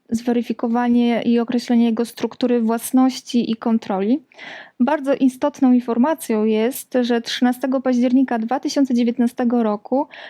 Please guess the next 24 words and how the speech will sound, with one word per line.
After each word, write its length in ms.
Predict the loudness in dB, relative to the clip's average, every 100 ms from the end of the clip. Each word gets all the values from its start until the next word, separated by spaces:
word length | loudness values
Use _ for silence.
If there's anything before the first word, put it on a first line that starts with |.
| 0
Ministerstwo 760 | 0 2 -2 -4 -6 -4 -2 -2
Finansów 600 | 0 0 0 -4 -8 -4
opublikowało 960 | -4 -2 -2 -2 -2 -2 0 0 -2 -2
Centralny 640 | 0 0 2 2 4 4
Rejestr 320 | 0 -4 -6 -2
Beneficjentów 720 | -2 -2 -4 -2 -2 -2 -2
Rzeczywistych, 840 | -2 -2 -2 -4 -6 -4 -2 -4 -16 -20 -20 _
czyli 220 | 0 4
jest 220 | 2 0
to 220 | -2 0 2
zbiór, 540 | 2 4 4 2 2
e, 360 | 0 0 2 0
danych 420 | 0 2 2 4
beneficjentów 720 | 4 2 0 -2 0 2 2
rzeczywistych, 800 | -2 -2 -2 -4 -6 -4 -2 -2
czyli 200 | -4 -2
to 100 | -2
jest 200 | -4 _ -4
osób, 560 | -4 -4 -4 -4 -4 -6
e, 380 | -2 0 0 -2 -6 -8
os-, 180 | -6 -4 -2
osób 320 | -2 -2 -6
fizycznych, 880 | -2 0 2 0 0 0 0 0 -4 -16 -14 -14 -12 -2
e, 400 | 0 0 0